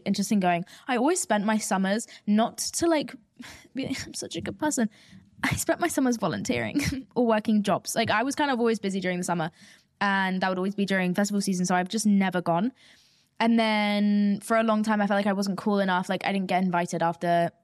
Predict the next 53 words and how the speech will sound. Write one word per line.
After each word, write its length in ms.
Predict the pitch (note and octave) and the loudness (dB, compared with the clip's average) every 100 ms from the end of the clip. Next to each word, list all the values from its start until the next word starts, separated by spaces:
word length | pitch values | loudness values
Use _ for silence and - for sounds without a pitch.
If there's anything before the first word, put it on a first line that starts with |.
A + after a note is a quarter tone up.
| _ _ | _ _
after 400 | - G#3 C#4 C#4 C4+ | -4 -2 -2 -4 -4
sixth 300 | - G3+ - | -4 -4 0
form. 380 | A3+ A#3+ C4+ - _ _ _ _ _ _ _ _ - | 0 0 -2 -8 _ _ _ _ _ _ _ _ -4
Like, 80 | |
I 60 | A3 | 0
didn't 160 | A3+ A#3+ | 2 2
really 120 | G#3 | 0
have 220 | F3+ G3 | 2 0
those 180 | F#3+ F#3+ | 0 0
kinds 200 | G3 F3+ | 0 0
of 80 | F3 | 0
friends 240 | E3+ F#3 | 0 0
at 60 | F#3+ | 0
uni. 200 | G#3 G3+ | 2 2
I 60 | |
very 140 | F#3+ F#3+ | 0 0
much 220 | G3 - | -2 -2
was 220 | G3 F#3 | -2 -2
by 200 | - F3+ | 0 0
myself. 540 | F3 F3 E3+ E3 G3 _ - - - - _ _ | 0 0 0 -2 -2 _ -20 -20 -20 -20 _ _
I 80 | A3 | 0
did 120 | A3 | 2
not 200 | G3+ - | 0 -2
thrive 200 | G#3+ F#3+ | -4 -4
at 80 | F3+ | -4
uni, 380 | F3+ F3 E3+ F3 - | -6 -6 -6 -10 -12
to 200 | - G#3 - | -6 -6 -6
say 200 | - G#3+ | -4 -2
the 80 | G3 | -2
very 260 | F#3+ F#3 | -2 0
least. 420 | G3 F#3 F3 - - | 0 -2 -4 -6 -2
And 400 | G#3 G3 G3 G3+ - _ _ _ _ _ _ | 0 2 2 0 -4 _ _ _ _ _ _
I 60 | A#3+ | 0
don't 120 | B3+ | 0
know, 260 | B3 G#3+ F3+ _ _ | 2 0 -2 _ _
like, 160 | A#3+ A3+ | -4 0
I 100 | G#3+ | 2
was 100 | A3 | 2
just 160 | A#3 G#3+ | -2 0
always, 240 | A3+ G#3+ | 0 2
like, 240 | G#3 G3+ - | 0 0 0
I 80 | G#3+ | -2
had 320 | G3+ G#3 G#3 | 0 -2 -2
friends 300 | A#3+ B3 A#3 | -2 -2 -2
that 120 | - | -4
would 140 | G#3+ | -4
go 160 | - F#3 | -2 -2
to 100 | F#3 | 0
festivals, 480 | A#3 G#3+ A3+ A#3+ A3+ | -2 -2 -2 0 0
but, 120 | G#3 | 0
like, 220 | G3+ - _ | -2 -4 _
they 120 | G3+ | 0
weren't, 240 | G3+ G#3 | 2 0